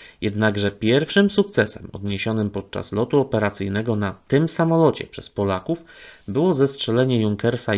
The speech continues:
U osiemdziesiąt osiem, którego w dniu dwudziestego ósmego marca dokonał Horbaczewski. Potem zestrzelono jeszcze trzy samoloty –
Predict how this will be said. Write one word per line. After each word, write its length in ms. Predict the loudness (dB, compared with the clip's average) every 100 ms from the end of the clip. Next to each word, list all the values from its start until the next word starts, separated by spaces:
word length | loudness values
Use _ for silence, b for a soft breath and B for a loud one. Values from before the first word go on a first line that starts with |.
| 2
U 220 | 0 -2
osiemdziesiąt 640 | -4 -4 -2 -4 -6 -12 -4
osiem, 340 | -4 0 -2
którego 380 | -2 -4 -4 -4
w 60 | -8
dniu 260 | -6 -4
dwudziestego 640 | -4 -4 -4 -4 -4 -2 -2
ósmego 480 | -4 -8 -8 -6
marca 520 | -4 -2 -2 -2 -4 B B B B
dokonał 480 | 0 2 2 0 -2
Horbaczewski. 840 | -2 -4 -2 0 0 -2 -8 -16 -20 B B B B
Potem 300 | -2 2 4
zestrzelono 640 | 4 0 -2 0 2 2 2
jeszcze 280 | 0 -2
trzy 220 | -6 -6 -4
samoloty – 580 | -2 0 2 0 -2